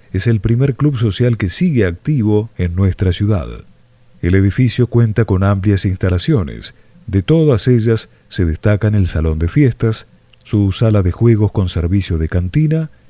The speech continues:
y la cancha de pelota paleta. Durante sus más de cien años de vida, el edificio ha sido el punto de encuentro de muchos lamadritenses para la realización de fiestas, agasajos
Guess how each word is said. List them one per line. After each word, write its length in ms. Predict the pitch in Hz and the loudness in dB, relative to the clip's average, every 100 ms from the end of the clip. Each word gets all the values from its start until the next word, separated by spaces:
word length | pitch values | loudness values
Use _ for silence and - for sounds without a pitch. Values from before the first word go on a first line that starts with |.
| - _ - | -20 _ -4
y 100 | 135 | -2
la 140 | 107 | -2
cancha 480 | - 131 139 - 143 | -2 -2 -2 -2 -2
de 100 | 127 | 0
pelota 500 | - 85 90 90 87 | 0 0 0 -2 -2
paleta. 540 | 104 110 - - - _ _ _ _ - | -2 -2 -4 -12 -18 _ _ _ _ -6
Durante 380 | 95 95 95 101 | -2 0 0 -2
sus 180 | 107 | -2
más 180 | 101 120 | 0 0
de 140 | 110 104 | 0 0
cien 200 | 110 104 | -2 -2
años 300 | 104 98 90 | -2 -2 -2
de 80 | |
vida, 400 | 98 104 98 98 - _ - _ - | 0 0 0 -2 -6 _ -20 _ -2
el 140 | 123 | 0
edificio 520 | 127 120 180 156 160 | 2 0 -2 -4 -2
ha 40 | 127 | -4
sido 340 | - 143 120 | -2 0 0
el 80 | 92 | 0
punto 460 | - 135 139 127 | -2 -4 -2 -2
de 80 | 107 | 0
encuentro 560 | 90 85 107 104 104 98 | -2 0 0 2 0 0
de 80 | 85 | 0
muchos 440 | 92 127 - 117 | 0 0 0 0
lamadritenses 960 | 107 92 85 82 80 120 113 104 110 - - _ - | 0 0 -2 -2 -2 0 0 -2 -4 -6 -20 _ -2
para 240 | 104 101 | 0 2
la 180 | 98 95 | 2 2
realización 600 | 98 92 90 80 - 82 | 2 0 0 -2 -2 -4
de 100 | 78 | -2
fiestas, 600 | - 127 - 110 104 - - - | 0 0 2 -2 -4 -8 -20 -10
agasajos 840 | - 87 80 - 120 92 101 92 | -4 -2 -2 0 0 0 -4 -6